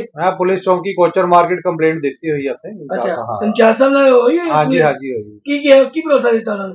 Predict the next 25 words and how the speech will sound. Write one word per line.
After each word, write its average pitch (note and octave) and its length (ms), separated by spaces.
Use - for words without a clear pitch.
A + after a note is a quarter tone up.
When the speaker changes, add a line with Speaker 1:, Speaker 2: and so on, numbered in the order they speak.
Speaker 1:
ਉਹਨਾਂ G#3 220
ਨੂੰ A3+ 120
ਅੱਜ G#3 140
ਉਹ D#3+ 140
ਫੋਟੋਜ਼ D#3+ 400
ਦਿੱਤੀਆਂ F3+ 300
ਸਾਰੀਆਂ, F#3+ 500
ਉਹ D#3+ 220
ਇਨਵੈਸਟੀਗੇਸ਼ਨ D#3+ 680
ਕਰ C#3 200
ਰਹੇ F3 160
ਆ, F3 40
ਕੋਸ਼ਿਸ਼ D3+ 360
ਕਰ C3+ 220
ਰਹੇ D3+ 100
ਕਹਿੰਦੇ। D3+ 400
Speaker 2:
ਲੱਗਦਾ A#3+ 280
ਵਿਆਹ C#4 460
ਵੀ C4+ 120
ਉਹਨਾਂ C4 180
ਨੂੰ C#4 100
ਦੱਸਿਆ D4 280
ਵੀ E4+ 160
ਚੂੜੇ C#4 240
ਵਾਲੀ? C4+ 280